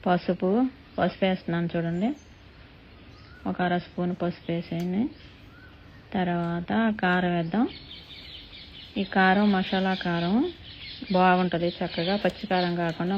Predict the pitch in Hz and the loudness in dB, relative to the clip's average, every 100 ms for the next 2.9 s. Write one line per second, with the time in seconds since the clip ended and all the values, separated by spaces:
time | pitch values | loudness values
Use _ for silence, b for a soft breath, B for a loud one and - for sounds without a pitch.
0 | 190 175 180 180 175 170 170 170 165 - | 0 0 0 2 2 2 0 -2 -4 -4
1 | 175 170 196 349 - - - - - - | -2 0 2 0 -2 -14 -16 -16 -16 -16
2 | - - - - - 196 - 170 170 | -16 -18 -16 -10 -2 0 0 -2 0